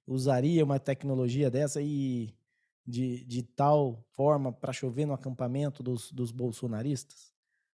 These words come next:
Mas é, e o, outra, é, outra coisa, que nem você falou da, desse de não ter direita, não ter esquerda, a gente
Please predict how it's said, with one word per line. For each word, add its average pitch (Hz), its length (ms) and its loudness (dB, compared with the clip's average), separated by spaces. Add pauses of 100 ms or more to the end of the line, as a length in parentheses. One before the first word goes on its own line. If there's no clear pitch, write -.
(400)
Mas 185 200 -2
é, 180 220 4
e 202 160 0
o, 220 260 6
outra, 202 540 2 (920)
é, 117 560 2
outra 175 320 2
coisa, 151 440 4
que 143 80 -2
nem 143 100 2
você 139 140 0
falou 139 260 2
da, 120 360 0 (680)
desse 135 360 0
de 127 120 -2
não 139 140 2
ter 147 180 0
direita, 131 520 2
não 127 100 -4
ter 147 140 -4
esquerda, 135 800 0
a 139 140 0
gente 190 320 -4